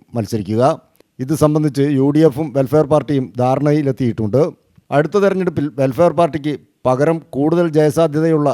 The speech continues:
സീറ്റ് ലഭിക്കും. ബി ജെ പിയുടെ സ്ഥാനാർത്ഥി നിർണയം ഏതാണ്ട് പൂർത്തിയായിട്ടുണ്ട്.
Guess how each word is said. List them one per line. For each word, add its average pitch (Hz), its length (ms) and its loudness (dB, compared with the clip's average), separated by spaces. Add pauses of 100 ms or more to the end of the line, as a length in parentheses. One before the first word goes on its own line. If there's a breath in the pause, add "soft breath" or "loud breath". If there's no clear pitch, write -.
(120)
സീറ്റ് 117 260 -8
ലഭിക്കും. 107 300 -2 (600)
ബി 180 200 0 (100)
ജെ 214 80 10 (120)
പിയുടെ 202 240 4 (120)
സ്ഥാനാർത്ഥി 165 460 2
നിർണയം 156 320 0 (200)
ഏതാണ്ട് 156 300 4 (160)
പൂർത്തിയായിട്ടുണ്ട്. 123 680 0